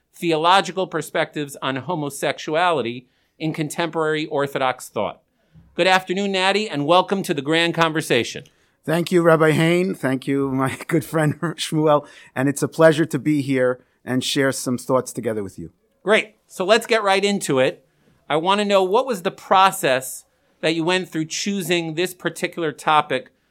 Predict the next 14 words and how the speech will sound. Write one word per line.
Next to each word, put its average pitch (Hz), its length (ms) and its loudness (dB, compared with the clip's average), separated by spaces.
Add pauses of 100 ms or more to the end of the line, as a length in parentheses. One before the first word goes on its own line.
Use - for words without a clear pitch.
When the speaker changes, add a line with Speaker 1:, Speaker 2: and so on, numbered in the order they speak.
(160)
Speaker 1:
for 175 340 2
Machon 160 500 -2
Siach 151 460 -2
research? 120 600 -6
Why 156 180 0
specifically 160 1040 -6 (380)
theological 180 720 2
perspectives 165 880 -4 (180)
on 143 180 -2
homosexuality? 156 1000 -4
How 170 140 -2
did 175 180 -2
you 156 120 -2
arrive 139 540 2